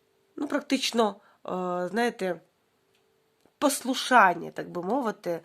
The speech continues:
що на їх горбу будуть домовлятися про те, що, куди перейде і куди що повертається. Ось цього вони бояться, що вони просто будуть,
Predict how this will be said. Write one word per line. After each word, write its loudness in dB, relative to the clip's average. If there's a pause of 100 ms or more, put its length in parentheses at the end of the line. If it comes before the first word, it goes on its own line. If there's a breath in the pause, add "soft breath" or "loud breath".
(140 loud breath)
що 0
на 0
їх -2
горбу -4
будуть -8
домовлятися -4
про -14
те, -8
що, -2
куди -4
перейде -6
і -4
куди -6
що -8
повертається. -2
Ось -6
цього 0
вони -2
бояться, -4
що -8
вони -4
просто -4
будуть, -6